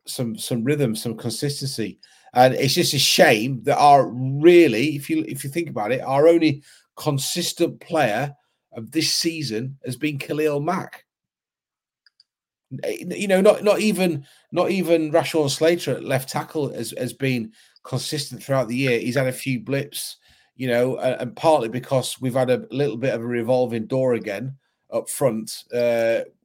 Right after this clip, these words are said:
you know, with Will Clapp coming in. But that's really disappointing. I mean, Derwin James, for me, is,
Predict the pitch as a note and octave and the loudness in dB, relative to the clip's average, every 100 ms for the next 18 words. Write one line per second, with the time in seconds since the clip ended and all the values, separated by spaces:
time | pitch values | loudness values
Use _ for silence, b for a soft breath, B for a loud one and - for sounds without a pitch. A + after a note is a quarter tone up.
0 | _ - - G#2 G#2 A2+ A2+ G#2+ C3+ A#2 | _ -20 -14 -12 -6 -4 -4 -4 -6 -6
1 | - D#3+ - B2 F#2+ - - C#3 B B | -4 -6 -6 -10 -10 -14 -20 -20 B B
2 | B B B _ _ _ - - B3 F#3+ | B B B _ _ _ -14 2 2 4
3 | F#3 D3+ C3+ - - D#3+ A#2+ C#3 C3 E3+ | 0 0 -2 -6 0 2 2 0 0 2
4 | F3+ C#3 A2 C#3+ C#3+ A#2 G#2 A2 - A#2+ | 4 2 2 4 4 2 -4 -14 -12 -8
5 | B2 A2 G2+ | -4 -6 -8